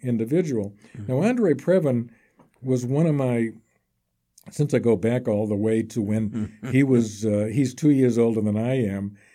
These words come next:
Speaker 1: and, uh, his Hollywood past when he escaped the, you know, he grew up in Germany and escaped the, his parents got out before the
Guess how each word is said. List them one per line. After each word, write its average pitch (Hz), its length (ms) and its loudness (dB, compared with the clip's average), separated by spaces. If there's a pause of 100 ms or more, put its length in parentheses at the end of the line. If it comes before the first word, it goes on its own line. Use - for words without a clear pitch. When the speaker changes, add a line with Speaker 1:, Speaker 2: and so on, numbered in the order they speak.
(220)
Speaker 1:
and, 107 420 0
uh, 104 180 -2
his 107 320 -2
Hollywood 110 640 2 (600)
past 107 520 -4
when 110 160 -2
he 110 140 0
escaped 123 560 -2
the, 107 260 -2 (460)
you 139 100 -4
know, 113 80 0
he 107 140 -2
grew 107 340 0
up 123 120 2
in 107 120 2
Germany 117 460 2
and 104 120 0
escaped 110 520 -2
the, 107 260 -4
his 104 220 -8
parents 113 380 -6
got 107 180 -6
out 110 200 -6
before 107 360 -6
the 101 240 -8